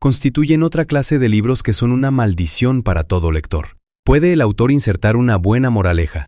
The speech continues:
puede también entremezclar en su obra sentimientos religiosos. Sin embargo, en la mayoría de los casos, es Satanás que se disfraza de ángel de luz para engañar y seducir con más facilidad. En gran medida el espíritu recibe la influencia de las cosas de que se nutre.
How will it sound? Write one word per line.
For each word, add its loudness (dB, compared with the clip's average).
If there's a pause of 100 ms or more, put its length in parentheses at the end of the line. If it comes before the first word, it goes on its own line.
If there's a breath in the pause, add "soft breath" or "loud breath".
puede 2
también 2
entremezclar 0
en -2
su -2
obra 0
sentimientos 0
religiosos. -6 (220)
Sin 2
embargo, 2 (100)
en 2
la 2
mayoría 2
de 0
los -4
casos, -4 (100)
es -2
Satanás -2
que -2
se -2
disfraza -2
de 0
ángel 0
de 0
luz -2
para -2
engañar 0
y -2
seducir -2
con -2
más -2
facilidad. -6 (280)
En 2
gran 2
medida 2
el 2
espíritu 0
recibe 0
la 0
influencia 0
de 0
las -2
cosas -2
de 0
que -4
se -4
nutre. -4